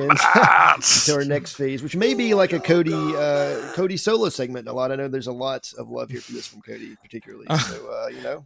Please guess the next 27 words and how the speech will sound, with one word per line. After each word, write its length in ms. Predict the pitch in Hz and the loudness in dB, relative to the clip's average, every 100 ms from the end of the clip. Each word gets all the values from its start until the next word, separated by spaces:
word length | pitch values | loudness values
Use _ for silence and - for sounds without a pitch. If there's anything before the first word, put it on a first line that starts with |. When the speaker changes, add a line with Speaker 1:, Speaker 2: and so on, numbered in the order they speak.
| _ | _
Speaker 1:
Mortal 180 | 135 165 156 190 | -8 -4 -4 0
Kombat, 180 | 165 151 | -2 -2
let's 120 | 127 | -2
do 140 | 165 | 0
it. 120 | 202 - _ - - - | 0 -4 _ -20 -20 0
Speaker 3:
Okay, 520 | 151 208 - 131 101 80 - - | 4 4 4 2 0 -8 -18 -6
uh, 340 | 127 127 110 - | -2 -2 -4 -8
so 160 | - | 0
I 140 | 156 196 | 6 6
love 280 | 151 147 127 | 6 0 0
Mortal 180 | 120 113 | -6 -4
Kombat. 320 | 113 104 110 | -6 -2 2
Obviously, 560 | 160 202 208 185 156 117 | 4 6 4 0 -2 -2
uh, 180 | 139 123 | -4 -2
this 200 | 160 - | -4 -2
movie 240 | 180 147 | -2 0
happened 340 | 139 127 131 117 | 0 0 -2 -6
at 100 | 101 | -8
a 80 | |
really 260 | 107 170 143 | -8 -8 -6
strange 440 | - 131 117 113 - | -6 -6 -6 -8 -10
time 400 | 127 127 120 113 | -6 -4 -4 -6
when 100 | 107 | -8
it 40 | |
was 100 | 101 | -8
being 220 | 110 104 | -8 -6
made. 240 | 101 98 | -6 -6